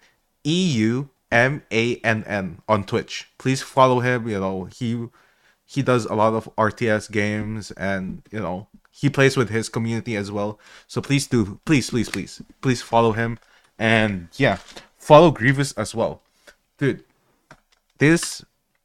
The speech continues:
motherfucker, I admire him because, you know, he just, he just does his own thing.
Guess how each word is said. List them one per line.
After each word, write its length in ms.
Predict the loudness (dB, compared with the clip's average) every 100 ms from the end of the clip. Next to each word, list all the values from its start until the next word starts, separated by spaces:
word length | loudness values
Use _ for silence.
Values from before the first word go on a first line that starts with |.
| _ _ _ 4
motherfucker, 560 | 4 6 2 2 0
I 140 | 4 6
admire 380 | 6 8 6 8
him 340 | 4 2 -2
because, 640 | -4 0 2 2 -2 -6 -14 _ _ _ _ _ _ -4
you 80 |
know, 220 | 0 0 -2 -12 -20 -20
he 140 | _ 0
just, 480 | 2 0 -4 -16 _ _ _ _ _ _
he 220 | _ -2 0
just 280 | 0 -2 -8 -16 4
does 280 | 6 6 2
his 200 | -4 0
own 200 | 0 0
thing. 380 | -2 -6 -8 -12